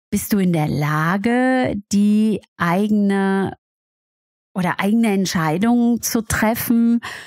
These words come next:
Und was kannst du tun? Und was ist Karma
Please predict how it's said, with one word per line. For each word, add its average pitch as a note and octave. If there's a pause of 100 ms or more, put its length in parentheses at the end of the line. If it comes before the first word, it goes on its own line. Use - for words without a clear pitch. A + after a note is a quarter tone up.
(240)
Und -
was G3
kannst -
du G3
tun? A#3+
Und G3
was F#3
ist -
Karma F3+